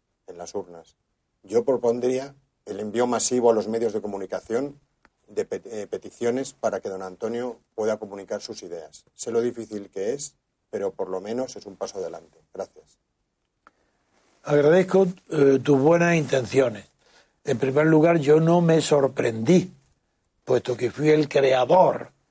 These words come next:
Speaker 2: de esa práctica de romper papeletas. No me voy a sorprender de mí mismo. La historia es muy sencilla. Bono hizo una viñeta de un dibujo de un matrimonio que llevaba un hijo y a-, y a-, para romper papeletas de, de,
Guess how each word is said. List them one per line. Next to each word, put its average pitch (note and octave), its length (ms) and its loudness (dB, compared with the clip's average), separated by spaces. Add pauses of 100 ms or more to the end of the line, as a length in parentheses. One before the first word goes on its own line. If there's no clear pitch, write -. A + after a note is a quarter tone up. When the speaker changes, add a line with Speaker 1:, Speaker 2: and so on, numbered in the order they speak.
(380)
Speaker 2:
de A#2+ 200 -2
esa C3+ 220 0
práctica D#3 580 0
de D#3 100 2
romper C3 480 -2
papeletas. C#3 640 -2
No B2 100 -10
me C3 120 -4
voy C3+ 80 2
a A#2+ 80 0
sorprender C3 560 0
de B2 120 2
mí C3 120 -2
mismo. F3+ 420 0 (1120)
La A#2+ 160 -8
historia D#3+ 420 4
es F#3 60 2
muy G3 180 4
sencilla. C3+ 580 2
Bono F#3 500 2 (240)
hizo D3+ 240 2
una F#3 140 4
viñeta D#3+ 640 0 (440)
de C#3 140 2
un D#3 100 4
dibujo E3+ 520 6
de C#3 340 0
un D3 160 -4
matrimonio D#3+ 540 4
que F3+ 120 2
llevaba C#3 220 4
un D3+ 100 2
hijo D#3 300 4
y F3+ 140 4
a-, - 240 2
y - 120 -4
a-, - 60 -2
para - 200 -2
romper C#3 440 0
papeletas C#3+ 640 0
de, D3+ 260 -6
de, D3+ 300 -12